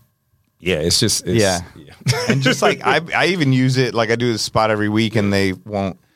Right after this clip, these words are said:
Speaker 2: upgrade. I mean, they are like, "This is the equipment we got," you know, and it's two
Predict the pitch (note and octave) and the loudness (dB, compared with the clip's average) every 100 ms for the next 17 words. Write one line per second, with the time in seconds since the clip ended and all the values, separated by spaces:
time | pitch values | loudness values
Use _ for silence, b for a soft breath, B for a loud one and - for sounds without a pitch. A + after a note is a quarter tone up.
0 | _ G#2 G2+ G#2+ G2 F2 A2+ G2+ F#2+ G#2 | _ -8 -6 -6 -4 -2 0 0 0 0
1 | F#2+ F#2+ - F#2+ F2+ E2 G#2+ D3 C3+ C3 | -2 -4 -2 0 0 0 0 0 0 0
2 | C3+ C3+ B2+ A2 G#2+ G#2 F2 C#2+ G#2+ G2 | 0 0 0 0 0 0 -2 -2 -2 -2
3 | F2+ B B B A2 A2 G#2 - - C3+ | -2 B B B -2 0 0 -4 -2 0